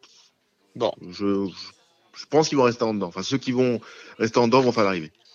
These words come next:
Speaker 1: Bon, alors, dans ces conditions-là, moi, ma favorite, ce sera Queen of Speed, qui est une trois ans, qui a peu de métier, mais que son entraîneur a longuement hésité à laisser dans le prix du Petit Couvert, euh,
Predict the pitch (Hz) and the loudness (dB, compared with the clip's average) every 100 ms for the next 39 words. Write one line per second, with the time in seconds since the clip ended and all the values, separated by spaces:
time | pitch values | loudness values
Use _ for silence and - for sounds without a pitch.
0 | _ _ _ _ - 139 127 127 175 185 | _ _ _ _ 4 6 6 4 2 0
1 | 175 175 165 - 160 185 170 156 151 165 | -6 -6 -6 -6 -2 -2 -2 -2 -2 -4
2 | 151 180 165 135 139 - 165 156 - - | -4 -6 -6 -6 -6 -6 -6 -6 -6 -10
3 | 175 208 - _ - - - 131 143 170 | -6 -6 -8 _ -20 -16 -10 -10 -6 0
4 | 175 165 180 170 139 131 170 165 165 156 | 2 2 -2 0 0 0 -2 -6 -6 -8
5 | 170 165 196 _ - - - 135 127 151 | -4 -4 -6 _ -20 -20 -12 -10 -8 -6
6 | 160 170 185 170 139 143 170 180 190 180 | -4 -2 4 6 4 2 -4 -8 -4 -4
7 | 160 170 190 165 147 175 156 - 170 147 | -4 -4 0 0 -2 -4 -4 -4 -8 -6
8 | 151 - 143 156 156 170 143 131 127 | -10 -10 -10 2 6 6 6 6 4